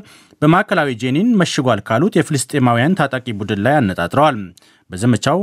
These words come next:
አንድ የእስራኤል ወታደር ተገድሏል። የእስራኤል ወታደሮች ጄኒን ውስጥ ዘመቻ መክፈታቸውን የተቃወመ አንድ ፍልስጤማዊ ቴል አቪቭ ውስጥ በተሽከርካሪ ባደረሰ አደጋ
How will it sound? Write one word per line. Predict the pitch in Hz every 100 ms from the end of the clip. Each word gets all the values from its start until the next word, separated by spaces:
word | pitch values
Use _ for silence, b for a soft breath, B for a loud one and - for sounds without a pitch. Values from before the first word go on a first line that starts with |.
| 190
አንድ | 120 127 110
የእስራኤል | 104 - 104 87
ወታደር | 87 - 90 85 95
ተገድሏል። | - 113 135 147 110 90 b b b b
የእስራኤል | 175 - 190 190
ወታደሮች | 165 165 156 175 -
ጄኒን | 131 156 156
ውስጥ | 170 -
ዘመቻ | 135 156 151 151
መክፈታቸውን | 139 143 143 143 - 156 180
የተቃወመ | 175 - 123 123 160
አንድ | 175 143 131
ፍልስጤማዊ | 139 123 - 131 117 110 160 247 B B B -
ቴል | 107 117
አቪቭ | 131 113 139
ውስጥ | 202 - _ - _ -
በተሽከርካሪ | 147 147 135 170 - 139 135 131 165
ባደረሰ | 143 120 113 -
አደጋ | 104 104